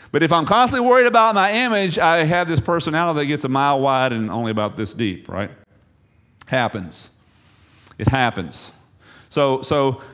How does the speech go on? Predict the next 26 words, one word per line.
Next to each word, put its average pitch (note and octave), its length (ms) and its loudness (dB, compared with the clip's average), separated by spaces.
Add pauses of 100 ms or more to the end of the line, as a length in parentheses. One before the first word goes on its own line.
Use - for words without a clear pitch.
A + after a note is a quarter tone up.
I'm, C3+ 180 -2
I'm C3+ 140 -2
spending F3+ 320 -2
so F#3 200 0
much F#3+ 260 0
time E3+ 340 2
maintaining E3+ 680 0
the C#3 240 -2
image D3+ 500 0
that C3+ 140 0
I C3 140 2
have C#3+ 380 2
that B2+ 120 -2
I B2+ 120 2
have C#3 180 0
no D#3+ 180 0
time C#3 320 -2
to B2+ 60 -4
reflect B2+ 400 -2
the A2 240 -2 (240)
image C#3+ 480 0
of G2+ 180 -6
God. G#2+ 460 -2 (680)
That's A#2 280 -4
a D3 60 -10
problem. C#3 460 -8